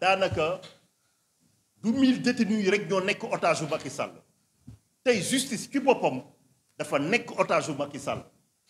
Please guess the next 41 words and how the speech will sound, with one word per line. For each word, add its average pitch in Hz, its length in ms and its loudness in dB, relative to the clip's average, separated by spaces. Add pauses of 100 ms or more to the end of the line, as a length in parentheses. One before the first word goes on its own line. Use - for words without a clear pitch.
(300)
Lu 262 140 2
koy 302 160 4
firndaal 226 420 4
moom 190 140 0
mooy 180 140 0
procédure 247 500 -2
yooyu 202 240 2
yëpp - 180 -2
nga 196 120 0
xam - 200 -4
ne 180 80 -4
sumb 180 300 -6
nañu 185 240 -2
ko, 139 220 -8 (640)
te 180 100 0
la 180 140 4
plupart 202 520 2 (140)
wóor 220 240 4
na 220 100 4
leen 208 160 4
ni 190 80 -2
du 156 120 -8 (100)
antu, 202 300 0 (720)
lu 139 160 -8
ñu 208 160 -2
ci 202 80 -6
damm 180 260 0 (180)
nekk 185 240 -4
lu 175 280 0
dul 214 240 0 (600)
jël 196 220 4
nit 208 80 0
ñi, 175 260 -2 (400)
nëbb 170 440 2
leen 226 260 4
jaww 170 260 2
ji, 113 200 -12 (760)
le 156 220 -2
temps 202 240 4
que 202 80 -2
effectivement 165 840 -4